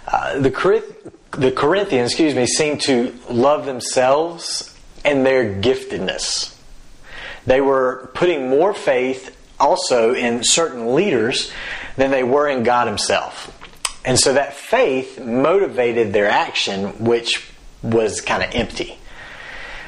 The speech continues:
We all have faith in something. The question is, where are we putting our faith?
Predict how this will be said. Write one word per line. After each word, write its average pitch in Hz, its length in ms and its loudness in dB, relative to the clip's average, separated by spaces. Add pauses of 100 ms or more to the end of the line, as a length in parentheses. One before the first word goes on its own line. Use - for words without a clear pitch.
We 151 260 2
all 220 260 4
have 190 280 -6
faith 135 440 -8
in 107 140 -14
something. - 480 -14 (1160)
The 123 80 4
question 196 600 0
is, 110 280 4
where 127 360 2
are 117 140 0
we 98 140 0
putting 101 380 0
our 95 140 -2
faith? - 540 -10